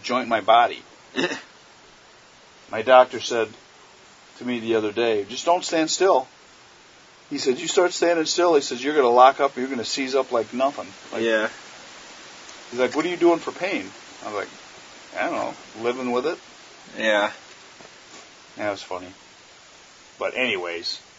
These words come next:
Speaker 1: so I suppose I should do that and vote for Bernie Sanders and
Speaker 2: <laughs> Well, at any rate.
Speaker 1: You oughta, you oughta, you oughta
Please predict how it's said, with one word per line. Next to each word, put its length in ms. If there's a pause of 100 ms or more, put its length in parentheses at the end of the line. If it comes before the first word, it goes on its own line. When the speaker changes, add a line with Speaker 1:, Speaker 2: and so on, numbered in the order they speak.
(300)
Speaker 1:
so 120
I 80
suppose 300
I 120
should 200
do 160
that 280
and 220 (520)
vote 220
for 100
Bernie 300
Sanders 560
and 180 (100)
Speaker 2:
<laughs> 560 (1700)
Well, 360 (460)
at 180
any 200
rate. 160
Speaker 1:
You 120
oughta, 200
you 100
oughta, 300
you 120
oughta 200